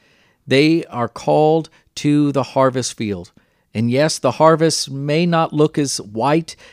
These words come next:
as in other areas. It may look like a struggle,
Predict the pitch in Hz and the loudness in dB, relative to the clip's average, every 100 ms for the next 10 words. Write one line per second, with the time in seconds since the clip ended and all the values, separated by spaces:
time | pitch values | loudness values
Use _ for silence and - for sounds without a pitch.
0 | - 139 139 151 139 139 139 131 120 107 | -6 -4 -2 -2 -2 0 -2 0 0 -2
1 | 95 98 - _ _ - 143 139 160 156 | -4 -10 -16 _ _ -8 -4 0 2 2
2 | 156 156 147 147 139 - - 127 113 92 | 2 2 -2 0 -2 -4 -2 -2 -2 -8